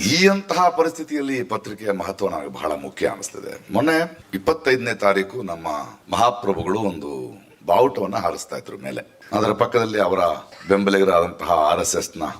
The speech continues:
ನೂರು ವರ್ಷ ಆದ್ರೂ ದೇವನವರು ಹೇಳ್ದಂಗೆ ಬುದ್ಧಿ ಬೆಳೆದಿರುವಂತ ಒಂದು ಆರ್ಗನೈಸೇಷನ್ ಇದೆಯಲ್ಲ, ಇಬ್ರು ನಿಂತ್ಕೊಂಡು ನೋಡ್ತಿದ್ದೆ. ಆದ್ರೂ ನಾನು ಅವ್ರ ಮನುಷ್ಯನಿಗೆ ನಾನು ಓಟ್ ಹಾಕ್ತಿದ್ರು, ಅವ್ರು ನನ್ನ ಪ್ರಧಾನಿ ಅಲ್ವಾ.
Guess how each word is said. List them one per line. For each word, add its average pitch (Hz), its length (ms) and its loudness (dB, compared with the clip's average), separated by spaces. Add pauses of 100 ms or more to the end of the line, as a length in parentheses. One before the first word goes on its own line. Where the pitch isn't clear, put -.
(240)
ನೂರು 92 200 4
ವರ್ಷ 92 200 0
ಆದ್ರೂ 87 560 0 (100)
ದೇವನವರು 90 380 0
ಹೇಳ್ದಂಗೆ 80 320 0
ಬುದ್ಧಿ 85 300 0
ಬೆಳೆದಿರುವಂತ 80 520 0
ಒಂದು 73 280 -2
ಆರ್ಗನೈಸೇಷನ್ 76 560 -2
ಇದೆಯಲ್ಲ, - 440 -4
ಇಬ್ರು 98 280 0
ನಿಂತ್ಕೊಂಡು 120 500 -6
ನೋಡ್ತಿದ್ದೆ. - 440 -6 (600)
ಆದ್ರೂ 214 280 0
ನಾನು 165 240 2 (560)
ಅವ್ರ 90 220 0
ಮನುಷ್ಯನಿಗೆ 98 480 -2
ನಾನು 120 160 2
ಓಟ್ 107 200 0
ಹಾಕ್ತಿದ್ರು, 117 500 0
ಅವ್ರು 107 180 2
ನನ್ನ 98 160 0
ಪ್ರಧಾನಿ 92 360 2
ಅಲ್ವಾ. 80 440 -2